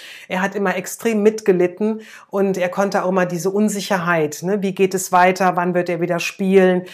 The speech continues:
ist das eine Verletzung, die ihn länger rausbringt, was bedeutet das irgendwie halt auch, wenn es beispielsweise um den Wechsel in die nächste Jugend ging, ne? Ähm, hat das jetzt Au-, Auswirkungen darauf? Das konnte er immer sehr, sehr schlecht aushalten.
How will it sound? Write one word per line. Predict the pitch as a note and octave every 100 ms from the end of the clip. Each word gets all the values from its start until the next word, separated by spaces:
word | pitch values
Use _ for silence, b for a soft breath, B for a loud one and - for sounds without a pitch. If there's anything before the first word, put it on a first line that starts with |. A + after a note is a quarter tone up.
| B -
ist | F3+
das | E3 F3+
eine | F#3
Verletzung, | F3+ F3 E3+ F3+
die | F3+
ihn | F3+ F3+
länger | F#3 F#3
rausbringt, | E3+ E3+ F3 F3 - F#3 F3 F3+
was | F3+ E3+
bedeutet | F#3 F3 F3 E3+
das | F3+ E3+
irgendwie | F3 F3 E3+ F3+ E3
halt | D#3+
auch, | D#3 F3 F3+ -
wenn | E3
es | D#3+
beispielsweise | E3 E3 F3 E3 E3+ E3 E3 E3+ B B B
um | - G3+
den | G3 F3+
Wechsel | F3 - F#3+
in | F#3
die | F3
nächste | E3+ E3+ - G3
Jugend | F3+ G#3 G3 F#3+
ging, | F#3+ G3 F3+
ne? | F#3 C4+ - B B _
Ähm, | G3 F#3+ F#3+ F#3+ F#3
hat | F3 F#3
das | F3+
jetzt | F#3 -
Au-, | E3 E3 D#3+
Auswirkungen | E3+ F#3+ F#3 - - F3+ E3+ G3 F#3+ F#3+ F3+
darauf? | E3+ E3 E3 E3+ F3 - B B
Das | - -
konnte | A3 A3
er | G3+
immer | F#3
sehr, | F3+ F#3
sehr | F3+ E3
schlecht | - D3+ -
aushalten. | D#3 C#3+ - C3+ C3+ C3